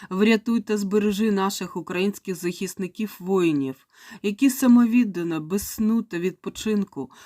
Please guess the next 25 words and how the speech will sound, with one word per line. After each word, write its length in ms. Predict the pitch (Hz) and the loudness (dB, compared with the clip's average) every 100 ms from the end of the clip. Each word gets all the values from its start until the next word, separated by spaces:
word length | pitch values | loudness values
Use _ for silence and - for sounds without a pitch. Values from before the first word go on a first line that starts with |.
| - | -8
у 80 | 202 | 2
нерівних 560 | 226 240 269 247 240 240 | 4 6 6 6 4 4
та 120 | 208 | -4
важких 480 | 196 202 - 202 170 | -6 -6 -6 -8 -6
битвах 480 | 170 214 - 151 156 | -4 -6 -4 -10 -8
захищають 800 | 180 - 196 - 214 185 156 | -10 -8 -8 -4 -4 -4 -6
нашу 320 | 165 160 - 147 | -8 -8 -8 -8
батьківщину. 920 | 151 151 - 143 - - 143 135 147 _ _ _ _ _ _ _ _ _ | -8 -8 -10 -10 -12 -8 -6 -6 -10 _ _ _ _ _ _ _ _ _
Надішли 640 | 190 202 208 240 240 277 269 | 0 2 4 4 2 0 0
перед 340 | 240 240 226 | 2 2 4
ними 400 | 247 254 165 147 | 4 4 2 -2
своє 380 | - 190 208 233 | -6 -2 0 4
небесне 480 | 240 240 277 233 220 | 4 4 0 -2 -2
воїнство, 800 | 196 180 156 151 - 139 156 - _ _ _ - 190 | -2 -2 -2 -6 -14 -16 -16 -18 _ _ _ -8 2
яке 300 | 202 247 233 | 4 4 2
захищало 720 | 240 247 247 - 247 233 196 | 2 0 0 0 0 2 2
і 60 | 180 | 0
захищатиме 960 | 185 190 214 - 202 180 - 160 156 | -2 -4 -4 -4 -4 -4 -6 -8 -6
їх. 360 | 147 147 _ _ _ _ _ _ _ - | -6 -8 _ _ _ _ _ _ _ -6
Дай 320 | 175 220 226 | 2 4 6
мудрості, 760 | 220 233 208 160 160 - - 151 | 6 4 2 0 -6 -10 -16 -18
стійкості, 880 | - - 208 190 - 160 156 180 | -14 -4 0 0 -4 -16 -14 -14
терпіння, 800 | 175 214 208 - 190 190 170 160 | -10 -6 -8 -6 -4 -2 -2 -4
мужності 840 | 180 202 208 170 165 165 - 160 | 0 2 2 0 -6 -8 -12 -16
вистояти 840 | 147 160 226 240 - 151 135 - - | -12 0 2 2 -2 -8 -8 -10 -20